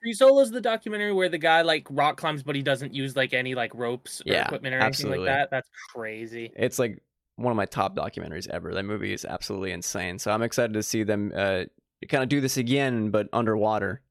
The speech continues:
Speaker 2: It's, it, it, uh, from what
Speaker 1: Yeah.
Speaker 2: I've heard, it just debuted at, at tiff not too long ago,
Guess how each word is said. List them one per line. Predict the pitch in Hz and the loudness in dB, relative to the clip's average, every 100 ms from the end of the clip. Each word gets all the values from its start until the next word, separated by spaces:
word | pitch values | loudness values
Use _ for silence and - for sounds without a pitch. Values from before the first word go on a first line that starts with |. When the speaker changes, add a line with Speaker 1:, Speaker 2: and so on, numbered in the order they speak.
| _ _ | _ _
Speaker 2:
It's, | - - | -14 -8
it, | - 113 | -4 0
it, | 127 - | -2 0
uh, | 131 | 0
from | 165 151 | 2 4
what | 160 | 4
Speaker 1:
Yeah. | 170 | 4
Speaker 2:
I've | 139 | 2
heard, | 156 139 | 2 4
it | 127 | 2
just | 131 147 | 2 2
debuted | 170 139 135 | 2 2 4
at, | 120 98 | 2 2
at | 98 98 - | 0 0 0
tiff | 117 104 | -2 0
not | 104 95 | -2 -2
too | - | -2
long | 95 82 | -6 -4
ago, | 90 85 | -4 -4